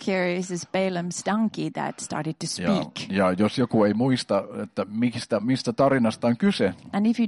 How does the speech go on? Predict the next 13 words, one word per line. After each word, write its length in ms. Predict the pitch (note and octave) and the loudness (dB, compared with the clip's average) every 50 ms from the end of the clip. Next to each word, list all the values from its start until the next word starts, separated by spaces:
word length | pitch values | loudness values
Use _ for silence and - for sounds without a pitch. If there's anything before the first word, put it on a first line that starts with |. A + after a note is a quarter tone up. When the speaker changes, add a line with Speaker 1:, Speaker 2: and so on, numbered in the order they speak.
| G3+ | 0
Speaker 1:
don't 120 | G3 F#3+ - | 0 0 0
remember 460 | G3+ G#3 G3+ G#3 G#3+ A3 A3 G#3+ G#3 | 0 2 2 2 2 2 2 0 0
the 100 | - F#3 | -2 -2
story, 580 | - - - - G3+ A#3 A#3+ A3+ F3+ E3 F3 E3+ - - - - - _ _ _ | -2 -2 -2 0 2 2 4 4 2 2 0 -2 -4 -10 -20 -20 -20 _ _ _
Speaker 2:
tai 200 | - G#2+ G#2 G#2+ | -2 0 0 0
et 160 | G2 G2 - B2+ | 0 -2 -2 0
ole 140 | A#2+ A#2+ | 0 0
sitä 180 | - - - C3+ | 0 0 2 2
lukenut 340 | D3 E3+ - D3+ B2+ A#2+ - | 2 4 4 4 4 4 4
koskaan, 380 | - C3+ C3+ - - A#2+ A2+ | 2 0 0 0 0 0 0
niin 80 | A#2 A2 | 0 -2
se 100 | - C3+ | -2 -4
on 180 | C3 B2+ A#2 | -4 -4 -6